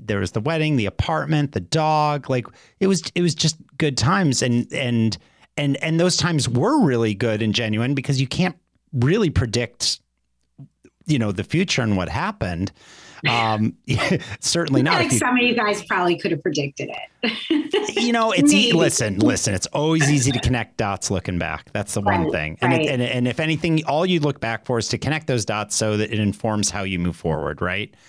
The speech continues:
Speaker 1: So you, you learn
Speaker 2: That's
Speaker 1: from that and
Speaker 2: totally.
Speaker 1: go forward. Um, what I find really amazing about this is the, um, is the lack of, you're not, and, and this is something, uh, uh, again, we'll get to the X X's and how that came to be. But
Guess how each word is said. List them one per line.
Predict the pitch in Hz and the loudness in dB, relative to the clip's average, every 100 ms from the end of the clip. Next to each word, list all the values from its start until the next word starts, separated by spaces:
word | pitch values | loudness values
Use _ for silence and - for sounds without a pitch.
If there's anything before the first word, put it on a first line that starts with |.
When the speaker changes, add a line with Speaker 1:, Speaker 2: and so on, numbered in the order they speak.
| _ _ | _ _
Speaker 1:
So | - | -2
you, | 98 104 | -2 -2
you | 110 | -2
learn | 98 101 95 | 0 0 0
Speaker 2:
That's | 90 | 0
Speaker 1:
from | 104 | 0
that | 95 | 0
and | 82 | 2
Speaker 2:
totally. | - | 0
Speaker 1:
go | 87 85 | 0 -2
forward. | - 82 80 76 - _ - - - - | -4 -4 -2 -4 -10 _ -20 -20 -20 -8
Um, | 113 113 104 101 - - - _ _ _ | -4 0 0 0 -4 -14 -18 _ _ _
what | 139 160 - 170 | -2 0 0 2
I | 202 | 0
find | 175 151 143 135 123 | -2 -2 -2 0 0
really | 110 131 127 120 | 2 2 2 2
amazing | 107 107 110 123 113 110 | 4 2 2 0 0 0
about | 87 85 85 | 0 -2 -2
this | 87 85 95 - - | -2 -2 -2 -6 -4
is | 104 95 90 90 - | -2 0 -2 -2 -4
the, | 107 95 90 87 87 - | -2 0 2 2 -2 -4
um, | 104 90 87 85 85 85 - _ _ _ _ _ _ _ _ _ _ - | -4 -2 0 0 -2 -4 -10 _ _ _ _ _ _ _ _ _ _ -4
is | 110 | -2
the | - | -2
lack | 104 107 110 110 - - | 0 0 -2 -6 -10 -6
of, | 104 98 92 90 87 - - _ _ _ | -4 -2 -2 -2 -6 -12 -20 _ _ _
you're | 101 101 | -2 2
not, | 107 - _ | 0 -2 _
and, | 110 104 | -4 -2
and | 107 117 | 0 0
this | 117 | 0
is | 113 | 0
something, | 120 104 104 | -2 -2 -4
uh, | 95 - 92 - - | -4 -4 -6 -8 -8
uh, | 110 - | -6 -4
again, | 107 117 95 | -4 -2 0
we'll | 98 | 0
get | 95 104 | -2 -4
to | - | -2
the | 98 | -2
X | 95 - | -2 -4
X's | 95 - 92 90 | -6 -4 -4 -2
and | 92 | -2
how | 98 | -2
that | 92 - | -4 -6
came | - 101 90 | -6 -4 -2
to | 101 | -2
be. | 104 101 90 | -2 -2 -2
But | - 92 | -4 -6